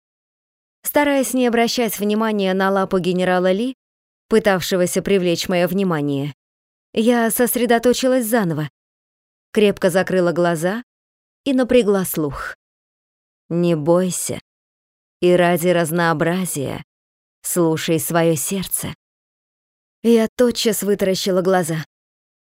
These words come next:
Во сне Джек говорил мне то же самое. В трубке прозвучал сигнал отбоя.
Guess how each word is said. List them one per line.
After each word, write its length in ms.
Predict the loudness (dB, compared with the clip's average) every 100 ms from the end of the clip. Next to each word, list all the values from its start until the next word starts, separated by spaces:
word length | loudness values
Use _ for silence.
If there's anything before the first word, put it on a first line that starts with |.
| _
Во 200 | 2 2
сне 400 | 2 0 2 2
Джек 340 | 0 0 0
говорил 440 | 0 2 2 2 2
мне 240 | 2 0
то 140 | 0 0
же 120 | 0
самое. 500 | 0 -2 -2 -4 -8 _ _ _ _ _ _ _ _ _ _
В 140 | -8
трубке 400 | 0 0 0 -4
прозвучал 600 | 0 0 2 -2 0 -2
сигнал 440 | -2 -2 -2 -2 0
отбоя. 540 | -2 -2 -2 -2 -8